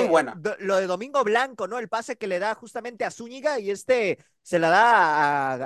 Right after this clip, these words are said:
Speaker 2: Cocolizo.
Speaker 1: Carlitos González justamente para, para anotar. Realmente, eh, esto es lo que yo quería ver, ¿no? Justo, o sea, el, el poner a Zúñiga y a, a, a Cocolizo de arranque, creo que eso le, le viene bien a Tijuana. El problema es que no tiene recambios.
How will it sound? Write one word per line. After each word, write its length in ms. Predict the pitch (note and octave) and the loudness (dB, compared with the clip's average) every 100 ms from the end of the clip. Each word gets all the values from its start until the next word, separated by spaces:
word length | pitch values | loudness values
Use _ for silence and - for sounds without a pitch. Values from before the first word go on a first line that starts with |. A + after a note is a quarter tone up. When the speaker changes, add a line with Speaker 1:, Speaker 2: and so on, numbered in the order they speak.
| B2 | -6
Speaker 2:
Cocolizo. 40 | |
Speaker 1:
Carlitos 440 | - D3+ F3 A#3+ F#3+ | 0 0 2 -2 -4
González 480 | E3 D#3+ A#3 F#3+ - | -2 0 0 -2 -6
justamente 420 | F3+ G3+ F#3+ G3+ | -14 -10 -10 -8
para, 460 | F3 D3+ C#3+ B2+ A#2 | -6 -2 -2 -2 -4
para 140 | D#3 | -6
anotar. 320 | D3+ D3 C4 - _ _ - | 0 2 2 0 _ _ 2
Realmente, 640 | G#3+ C4 D#4 F4 E4+ C#4+ - | 4 4 2 2 0 0 -4
eh, 100 | - _ | -18 _
esto 240 | - - F4 | -2 -2 -2
es 40 | |
lo 80 | E4+ | -4
que 100 | A#3 | -4
yo 120 | B3 | -8
quería 280 | A#3 C4+ B3+ | 0 4 4
ver, 260 | A3+ F#3+ D#3+ | 4 0 -2
¿no? 360 | G3 B3 - _ | -6 -6 -10 _
Justo, 400 | G#3+ - C3 - | -12 -6 -6 -6
o 80 | - | -12
sea, 260 | - D#3 D#3 | -4 -2 0
el, 340 | D#3 D#3+ E3 | 0 -2 0
el 220 | F3+ F3+ | 0 -2
poner 280 | D#3+ G3 A#3 | -2 0 2
a 260 | C#4+ C4 G#3 | 4 4 2
Zúñiga 440 | - B3+ C#4 C4+ A#3+ | -2 -14 -6 -2 -2
y 80 | G3 | -2
a, 220 | E3+ D#3+ - | -4 -6 -6
a, 500 | D3+ D3+ C#3+ C#3+ C#3 _ _ _ | -4 -2 -2 -2 -6 _ _ _
a 120 | D#3 | -6
Cocolizo 500 | D3+ F3+ F3+ A3+ A#3 B3+ | -4 0 0 0 -2 0
de 60 | |
arranque, 580 | D#3+ E3+ A3+ A#3 A3+ E4+ - _ _ - | 2 2 0 -2 -8 -10 -12 _ _ -6
creo 160 | G3+ | -4
que 140 | - A#3+ | 2 0
eso 180 | - | 0
le, 320 | A3 F3+ D#3+ C3 | -2 0 0 0
le 160 | D3+ | -2
viene 260 | E3 A3 G#3+ | 0 -2 -2
bien 160 | G3 G#3+ | -2 -4
a 60 | |
Tijuana. 540 | - D#3 G3 G3 C#4 - | -6 -2 2 4 2 2
El 180 | A3+ A3+ | 4 4
problema 480 | - A#3 A3+ C#4+ E4 | 4 2 2 0 -2
es 140 | D#4 | -6
que 120 | - | -8
no 160 | B3+ C#4 | -6 -8
tiene 320 | - C#4 C#4 | -6 -4 0
recambios. 840 | C4 C4 - D4 D4+ A#3+ C#3+ - | 2 2 2 0 0 -6 -10 -12